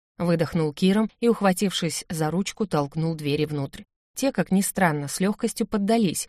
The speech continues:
впустив их в просторный темный зал. В нос ударил отвратительный запах гнили. Антия зажмурилась, почувствовав то же самое, что и тогда в поместье,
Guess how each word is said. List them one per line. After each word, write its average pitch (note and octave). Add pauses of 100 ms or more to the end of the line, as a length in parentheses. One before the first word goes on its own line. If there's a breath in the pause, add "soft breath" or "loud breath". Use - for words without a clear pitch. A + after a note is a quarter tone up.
впустив -
их -
в -
просторный D#3+
темный C#3+
зал. C#3+ (640)
В E3+
нос G3+
ударил F3+
отвратительный D#3+
запах D3
гнили. D3 (220)
Антия D3+
зажмурилась, D#3
почувствовав E3
то F#3
же E3
самое, F#3+
что -
и F#3+
тогда G3
в -
поместье, E3